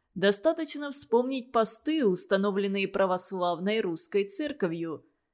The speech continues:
Ведь это было бессмысленное методическое истощение человеческого организма, которое вело к преждевременной старости и смерти. Вот так-то, Наташа.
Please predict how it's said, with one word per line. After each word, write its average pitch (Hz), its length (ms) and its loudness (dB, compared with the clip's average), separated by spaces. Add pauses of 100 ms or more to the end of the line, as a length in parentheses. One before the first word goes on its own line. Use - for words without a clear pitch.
(140)
Ведь 202 240 6
это 302 240 2
было 277 320 0
бессмысленное 220 1000 0
методическое 196 840 -2
истощение 214 880 -2 (240)
человеческого 196 1000 2
организма, 202 840 -2 (340)
которое 190 500 2
вело 220 380 4
к 208 140 -8
преждевременной 196 880 2
старости 180 680 2
и 247 100 -2
смерти. 226 840 -2 (520)
Вот 202 400 4
так-то, 233 360 0
Наташа. 185 720 -2